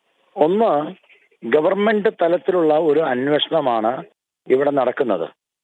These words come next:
ഈ ഗവൺമെന്റ് തലത്തിലുള്ള അന്വേഷണം വളരെ കൃത്യമായി നടക്കുമെന്ന് ഒരു ഉറപ്പുമില്ല. ഒരു സ്ഥലം മാറ്റത്തിൽ മാത്രമായിട്ട് അത് ഒതുങ്ങും.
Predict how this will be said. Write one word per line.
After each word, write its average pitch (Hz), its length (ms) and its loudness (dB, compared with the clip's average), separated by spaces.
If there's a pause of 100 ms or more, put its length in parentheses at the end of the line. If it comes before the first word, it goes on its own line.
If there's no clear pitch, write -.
(140)
ഈ 151 40 0
ഗവൺമെന്റ് 175 500 0 (100)
തലത്തിലുള്ള 180 680 0
അന്വേഷണം 139 720 -4 (360)
വളരെ 170 380 0
കൃത്യമായി 185 500 0
നടക്കുമെന്ന് 151 640 -2
ഒരു 160 160 2
ഉറപ്പുമില്ല. 165 840 0 (420)
ഒരു 202 160 4
സ്ഥലം 180 440 -2
മാറ്റത്തിൽ 196 480 -2
മാത്രമായിട്ട് 147 720 -2
അത് 120 340 -2
ഒതുങ്ങും. 117 420 -2